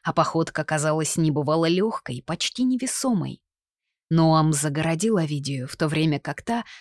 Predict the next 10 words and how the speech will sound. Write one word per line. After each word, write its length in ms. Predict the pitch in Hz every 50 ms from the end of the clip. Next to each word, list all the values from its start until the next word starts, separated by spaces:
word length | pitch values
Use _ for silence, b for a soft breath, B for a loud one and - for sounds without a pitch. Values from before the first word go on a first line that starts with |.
| B
отчаянно 600 | - 247 - - - - 269 262 254 254 240 233
боролась 500 | 208 196 208 208 220 233 226 226 214 208
с 100 | - -
тенями, 440 | - 190 196 226 247 262 233 175 151
которые 420 | - 165 156 - 180 190 185 185
всей 340 | 175 - - - 233 254 233
толпой 560 | 196 - 135 139 - - - 254 277 247 226 B B B B B
норовили 440 | 190 196 196 208 202 233 233 220 208
вырваться 520 | 180 196 202 196 185 190 - - - 196
наружу. 580 | 185 190 190 190 196 175 147 135 - 107 -